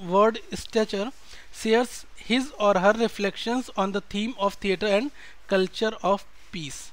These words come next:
ओके। तो ये जो इन्फॉर्मेशन है दोस्तों, ये आप बैकग्राउंड में नोट डाउन कर सकते हैं। बाकी क्वेश्चन जो है आपका वो कुछ इस फॉर्मेट में ही आपसे पूछा जाएगा कि वर्ल्ड थिएटर डे जो है ये किस तारीख को सेलिब्रेट किया जाता है। ऐसे क्वेश्चंस कुछ इस फॉर्मेट में बनते हैं,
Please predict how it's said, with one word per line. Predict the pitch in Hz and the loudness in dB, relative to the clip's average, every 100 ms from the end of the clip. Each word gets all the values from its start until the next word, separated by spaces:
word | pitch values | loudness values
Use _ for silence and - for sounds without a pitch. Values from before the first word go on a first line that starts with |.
| - 185 | -10 -8
ओके। | 208 - - - - - | -8 -10 -12 -16 -14 -4
तो | 220 | -2
ये | 190 262 294 - | 2 2 2 -2
जो | 196 247 | -4 -2
इन्फॉर्मेशन | 226 220 220 220 254 | 4 4 4 0 -2
है | 254 | 0
दोस्तों, | 240 - 269 285 190 | -2 -2 -4 -4 -4
ये | 214 240 | 0 4
आप | 233 208 180 | 2 2 2
बैकग्राउंड | 202 185 214 226 | 4 4 4 4
में | 233 | 2
नोट | 214 202 | 2 2
डाउन | 214 220 | 2 4
कर | 214 | 0
सकते | 208 202 208 | 0 -2 0
हैं। | 226 | 4
बाकी | 202 202 262 | 4 4 -2
क्वेश्चन | 220 190 277 269 | -2 -2 0 4
जो | 240 | 4
है | |
आपका | 233 - 240 285 - - - - 196 | 4 4 4 2 -12 -16 -16 -8 -2
वो | |
कुछ | 220 277 269 | 0 0 0
इस | 214 | 0
फॉर्मेट | 220 214 226 214 | 2 4 2 0
में | |
ही | 240 | 4
आपसे | 226 254 226 | 4 2 -2
पूछा | 220 220 | -2 4
जाएगा | 226 208 226 262 - - - - | 4 4 2 0 -10 -14 -12 -2
कि | 247 | -2
वर्ल्ड | 180 202 233 220 | 2 4 4 4
थिएटर | 214 202 226 | 2 4 4
डे | 208 220 | 4 4
जो | 220 | 4
है | 240 | 2
ये | 226 | 2
किस | - 240 - - | 0 -2 -2 0
तारीख | 190 196 - | 2 2 0
को | 226 | 0
सेलिब्रेट | 208 196 202 196 | 2 2 2 2
किया | 208 | 2
जाता | 196 165 | 2 2
है। | 165 - 214 | -4 2 6
ऐसे | 220 294 | 6 4
क्वेश्चंस | 247 - 240 247 | -2 0 0 0
कुछ | - 247 240 | -2 -4 -4
इस | - | 0
फॉर्मेट | 214 202 190 | 2 2 -2
में | 240 | 0
बनते | 190 165 | 0 0
हैं, | 156 | -4